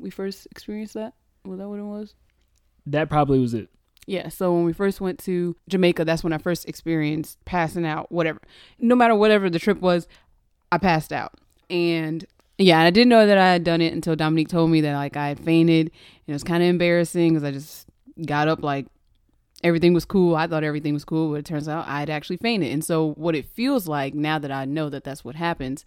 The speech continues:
Speaker 1: it just feels like I'm super, super dizzy and my whole body is literally just about to fall. Like, I know sometimes now I'm aware of it. Like, I can feel it. I'll lean right on over to Dominique <laughs> and my head will just fall. And I'm just like,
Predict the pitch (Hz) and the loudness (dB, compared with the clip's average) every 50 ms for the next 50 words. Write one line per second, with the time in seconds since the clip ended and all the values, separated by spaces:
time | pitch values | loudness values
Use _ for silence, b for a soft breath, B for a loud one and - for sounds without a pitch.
0 | B B B B B B B B B _ _ - 160 160 151 175 156 - - - | B B B B B B B B B _ _ -10 -8 -6 -4 -4 -6 -6 -6 -6
1 | 165 170 160 165 156 151 - - 151 143 151 147 - - 220 208 - 214 208 - | -4 -4 -2 -4 -6 -6 -6 -8 -8 -8 -8 -8 -8 -8 -8 -8 -6 -8 -8 -8
2 | 214 185 - 180 165 170 170 165 156 170 170 139 143 143 143 139 151 147 160 175 | -8 -6 -6 -6 -2 -2 -2 -2 -2 -6 -6 -6 -4 -4 -4 -4 -6 -4 -2 0
3 | 165 165 156 147 151 143 147 151 151 147 143 139 156 151 156 156 151 147 143 147 | 0 0 0 -2 -2 -2 -2 -2 -4 -6 -6 -8 -8 -8 -6 -6 -6 -6 -8 -8
4 | 151 143 _ - 147 151 139 135 - 139 - - - 156 143 135 - - 127 117 | -12 -16 _ -12 -10 -10 -10 -10 -10 -16 -16 -6 -4 -2 -2 -2 -4 -6 -8 -10
5 | 90 - - b b b b b b b - 180 190 190 185 196 214 214 202 - | -10 -12 -18 b b b b b b b -2 0 0 0 0 0 0 -2 -2 -2
6 | 196 185 196 185 196 170 147 143 143 151 160 160 160 156 151 143 139 139 151 160 | -2 -2 -2 -2 -2 -4 -4 -4 -4 -4 -2 0 0 0 0 -2 -4 -4 -2 -2
7 | 165 147 135 127 131 123 110 127 147 - 123 - - - - 196 180 160 156 143 | 0 0 -2 -4 -8 -8 -6 -6 -6 -6 -8 -12 -10 -6 -2 0 0 0 0 -4
8 | - - b b b b b b - 147 147 143 139 139 139 143 147 156 170 185 | -6 -10 b b b b b b -10 -6 -6 -4 -4 -4 -6 -6 -2 0 0 2
9 | 185 180 165 156 160 170 175 180 175 175 170 175 170 165 160 156 151 156 165 180 | 2 2 0 0 2 2 2 2 2 2 0 0 -2 -4 -4 -4 -2 0 2 4
10 | 170 196 196 175 208 180 - - - B B B B B B B - 202 196 214 | 6 6 6 6 4 0 -4 -16 -18 B B B B B B B -8 -2 0 0
11 | 202 170 - 175 175 185 196 175 170 160 151 160 185 180 175 170 165 165 160 160 | 0 0 -2 -4 -2 0 0 0 -2 -4 -4 -2 0 0 0 0 -2 -4 -4 -2
12 | 175 185 208 175 160 - _ _ - - 175 170 170 160 151 147 147 147 147 151 | 2 2 0 0 0 -10 _ _ -2 2 4 6 6 4 4 0 -4 -4 -6 -6
13 | 151 143 151 151 143 147 156 - _ - | -8 -8 -10 -10 -10 -10 -12 -16 _ -20